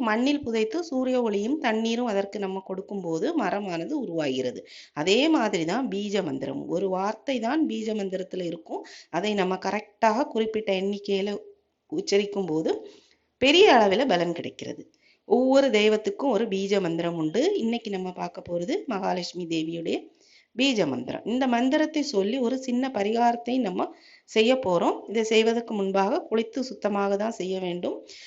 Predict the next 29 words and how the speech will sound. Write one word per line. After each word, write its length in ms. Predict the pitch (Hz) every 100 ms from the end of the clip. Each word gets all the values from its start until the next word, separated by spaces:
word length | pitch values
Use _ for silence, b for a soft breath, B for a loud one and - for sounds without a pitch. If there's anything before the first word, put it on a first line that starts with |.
| B
அது 180 | 208 247
மட்டும் 320 | 240 226 214
இல்ல, 140 | 208 320
அசைவ 420 | 285 214 214 208
உணவுகள் 500 | 196 185 185 196 262
சாப்பிடக்கூடாது. 760 | 233 185 185 185 - 180 175 277 403
பெண்கள் 420 | 214 214 214 226
உடல் 320 | 214 208 208
அளவில் 400 | 190 185 196 277 B B B
சுத்தமாக 540 | - 240 262 240 233 254
இருக்கும்போது 500 | 226 226 240 220 214
மட்டுமே 400 | 196 190 196 240 370
இதை 180 | 285 196
நீங்க 260 | 185 180 220
செய்யணும். 440 | 208 175 180 311 - B B B _ -
மூன்று 300 | 262 349 359
நாட்கள் 400 | 285 247 294 359
தொடர்ந்து 360 | 233 220 247 254
இதை 140 | 214
செய்யணும். 480 | 214 196 190 190 392 -
காலையிலும் 600 | 202 190 190 190 233 254
மாலையிலும் 580 | 180 180 190 190 214
குளித்த 300 | 240 190 196 196
பிறகு 320 | 165 170 240 440 B B B
மந்திரம் 400 | 214 226 285 269
சொல்லி 240 | 240 202 294
இந்த 180 | 247
பரிகாரத்தை 640 | 214 180 185 180 170 - 330
செய்ய 260 | - 131